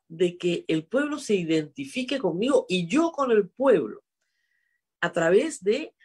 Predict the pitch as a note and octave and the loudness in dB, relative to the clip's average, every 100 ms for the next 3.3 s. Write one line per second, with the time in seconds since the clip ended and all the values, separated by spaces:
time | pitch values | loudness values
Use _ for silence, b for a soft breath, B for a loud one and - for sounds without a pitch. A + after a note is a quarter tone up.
0 | b _ A#3+ B3+ B3+ - A#3 A#3 A#3 B3+ | b _ -10 -6 -6 -6 -8 -6 -4 -4
1 | A#3 F#3+ D#3 - D3+ D3+ G#3 F3+ A2+ - | -2 -4 -4 -6 -2 -2 -2 -4 -6 -10
2 | _ _ _ _ B B B B C#3 C3+ | _ _ _ _ B B B B -4 -2
3 | A#2 - | -4 -8